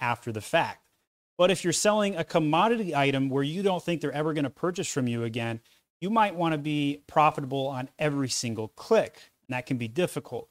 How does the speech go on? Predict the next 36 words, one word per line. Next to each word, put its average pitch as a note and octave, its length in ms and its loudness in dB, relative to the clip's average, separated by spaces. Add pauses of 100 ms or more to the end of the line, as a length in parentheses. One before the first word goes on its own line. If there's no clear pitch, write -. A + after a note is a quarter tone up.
(120)
like C3 240 -4
I C#3 80 0
do C3 340 -4
on B2 140 -6
my A#2 140 -6
Sage A#2 580 -4
smudge F3 440 -2
sticks - 500 -8 (240)
over A#2+ 220 -2
in A2 60 0
the G#2 80 -2
home A2+ 380 -4 (160)
category A2 580 -6
myself. A#2 640 -2 (560)
So G#3 380 6
what F3+ 300 0
I G3 100 4
would G#3+ 240 2
say G3+ 240 4
is F#3 160 0
a F3+ 60 -2
percentage F#3+ 760 0 (100)
basis D3+ 720 0
that D3 140 -6
you D3 60 -6
probably F#3+ 320 6
wanna G#3 220 2
shoot E3 340 -4
for C3+ 280 0
somewhere G3+ 380 0
between E3 480 -2
ten F3+ 500 -4
and D3 320 -6
fifteen F3 480 -4
percent C#3+ 480 -4
tacos. A#2 760 -2